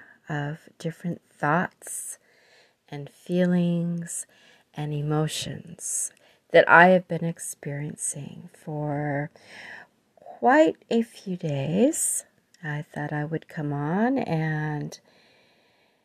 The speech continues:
give a podcast to, to all of you that have been my listeners.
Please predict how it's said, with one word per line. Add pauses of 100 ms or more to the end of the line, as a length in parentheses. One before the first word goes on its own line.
(200)
give
a
podcast (160)
to, (1800)
to
all
of
you
that
have
been
my
listeners.